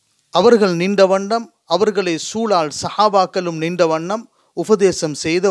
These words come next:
ஒரு ஹதீஸை கூட நம்மால் பார்க்க முடியாது. பல நூற்றுக்கணக்கான ஜனாசாக்களை,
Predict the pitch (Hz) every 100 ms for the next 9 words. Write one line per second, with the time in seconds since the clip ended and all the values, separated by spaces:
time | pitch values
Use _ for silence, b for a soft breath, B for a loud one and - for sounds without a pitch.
0 | 139 170 202 - 156 156 208 - 151 -
1 | 151 185 143 139 139 196 175 - 131 117
2 | 98 90 _ _ _ _ _ _ b b
3 | b b b _ 160 165 151 147 165 208
4 | - 175 175 190 196 208 214 - 139 165
5 | 180 180 180 170 - 170